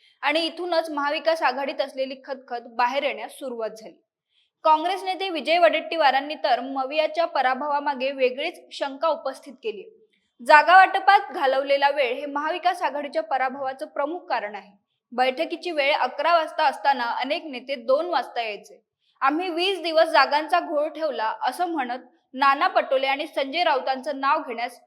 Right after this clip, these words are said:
वडेट्टीवार विसरले नाहीत. शिवाय जागा वाटपाचा तिढा जर दोन दिवसात संपला असता तर अठरा दिवस आम्हाला प्रचारासाठी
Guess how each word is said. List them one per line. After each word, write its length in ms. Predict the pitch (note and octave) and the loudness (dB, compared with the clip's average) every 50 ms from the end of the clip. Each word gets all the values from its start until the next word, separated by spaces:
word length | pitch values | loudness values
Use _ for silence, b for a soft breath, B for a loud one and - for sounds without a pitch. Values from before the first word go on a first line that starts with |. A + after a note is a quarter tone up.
| _ _ - | _ _ -2
वडेट्टीवार 640 | B3+ B3+ B3 C#4+ D#4+ - - - B3+ A3+ G#3+ A#3 B3+ | -2 0 0 0 -2 -4 -6 -8 -6 -6 -6 -6 -8
विसरले 420 | C4 B3+ B3+ C4 B3+ B3 A#3+ A#3 | -10 -10 -8 -8 -6 -6 -6 -8
नाहीत. 220 | A3 G#3 A3 - - _ _ _ _ _ _ _ _ _ | -10 -10 -12 -16 -20 _ _ _ _ _ _ _ _ _
शिवाय 300 | - - D#4+ D#4+ D#4 E4 | -8 0 4 4 6 6
जागा 340 | D#4+ D#4+ D4+ C#4 C4 C#4+ D#4+ | 8 8 6 6 6 6 6
वाटपाचा 540 | G4+ E4 D#4+ - F4 - F4 E4+ E4 E4+ F4+ | 6 6 4 2 0 0 0 0 2 2 2
तिढा 560 | F4 F4+ F4 - D#4 C#4+ C4 B3+ A3+ A3 A#3+ C4 | 0 0 -4 -10 -8 -8 -6 -6 -6 -6 -6 -4
जर 260 | A#3+ C#4 D4 D#4+ E4+ | -2 -2 0 0 -2
दोन 340 | C4+ B3 C#4 D4 E4 F4+ F4 | -2 0 0 0 0 -2 -4
दिवसात 440 | F4 D#4 C#4+ - D4+ D4 D4 - | -4 -6 -4 -2 -4 -4 -4 -4
संपला 380 | - D4+ B3+ A#3+ A#3 - D#4+ E4 | -2 -4 -4 -2 -2 0 2 2
असता 280 | D4+ A3+ - - A3+ A3 | 2 2 0 -4 -10 -8
तर 180 | - - - | -6 -6 -6
अठरा 380 | A#3+ - A#3+ A#3+ - - D4+ D#4+ | -4 -4 -4 -6 -6 -6 -6 -6
दिवस 300 | D4+ C#4+ C#4 C4 C4+ C#4 | -6 -4 -6 -8 -8 -10
आम्हाला 340 | C4+ B3 B3 B3 B3+ C4+ D4 | -14 -16 -12 -8 -6 -6 -6
प्रचारासाठी 880 | C4 - C4 B3 B3 C#4 D4 E4 F4 E4+ C4+ B3 - - A3+ - | -6 -6 -8 -6 -6 -2 0 0 0 0 -2 -6 -8 -10 -18 -20